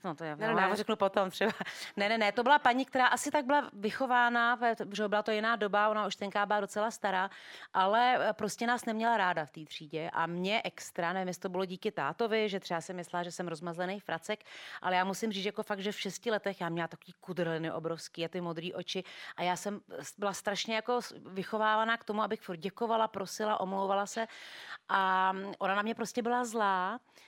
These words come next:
Speaker 1: a, ehm, všechny ty věci, co mi udělala, jsou v té knížce,
Speaker 2: Mhm.
Speaker 1: ale, ale třeba právě, když jsem byla v té škole a viděla, všimla jsem si, že tam mám, nám umírají na parapetu kytky. A bylo mi jich hrozně líto.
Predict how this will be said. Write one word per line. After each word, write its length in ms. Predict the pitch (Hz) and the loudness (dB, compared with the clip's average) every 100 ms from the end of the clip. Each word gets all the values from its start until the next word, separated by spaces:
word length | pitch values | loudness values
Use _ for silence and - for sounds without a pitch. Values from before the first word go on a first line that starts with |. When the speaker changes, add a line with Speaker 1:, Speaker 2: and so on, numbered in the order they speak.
| - | -12
Speaker 1:
a, 480 | 185 190 190 190 196 196 185 180 | -2 2 4 4 4 2 0 -2
ehm, 340 | 180 151 131 127 - 226 196 - _ - - - | -6 -10 -12 -12 -16 -20 -20 -20 _ -20 -20 -8
všechny 320 | - 214 - | -6 -4 -4
ty 60 | 233 | -2
věci, 180 | 233 | -2
co 80 | - | 0
mi 100 | 254 | 2
udělala, 380 | 226 220 226 226 | 2 4 6 4
jsou 160 | 220 233 | 4 0
v 40 | |
té 120 | - | -2
knížce, 420 | 240 240 240 - | -2 -2 -2 -2
Speaker 2:
Mhm. 100 | 226 202 | 0 2
Speaker 1:
ale, 160 | 214 - - - | 2 0 -12 -8
ale 160 | - 220 | -2 -2
třeba 300 | - 220 233 | 0 2 2
právě, 400 | 233 226 226 240 | 4 4 4 2
když 240 | 208 208 | 0 0
jsem 240 | - 247 233 | 2 2 4
byla 260 | 220 226 | 4 4
v 60 | 226 | 2
té 200 | 254 262 | -4 -4
škole 480 | - - 202 190 196 | -4 0 2 2 2
a 80 | |
viděla, 300 | 180 190 220 | -2 0 0
všimla 280 | 208 - 226 | 0 0 0
jsem 160 | 220 247 | 0 -4
si, 100 | 226 | -4
že 60 | |
tam 100 | 220 226 | -2 -2
mám, 100 | 226 | 0
nám 180 | 214 220 | -2 -2
umírají 420 | 220 220 226 240 | 0 0 2 2
na 100 | 247 | 2
parapetu 500 | 247 226 220 220 226 | 0 0 0 0 -4
kytky. 560 | 254 262 - - 160 - - - - - | -4 -4 -6 -12 -14 -14 -18 -18 -12 -2
A 40 | |
bylo 140 | 220 | 0
mi 100 | 233 | 2
jich 100 | 247 | 2
hrozně 300 | 226 233 220 | 0 0 0
líto. 400 | 254 233 - 208 | -2 -2 0 0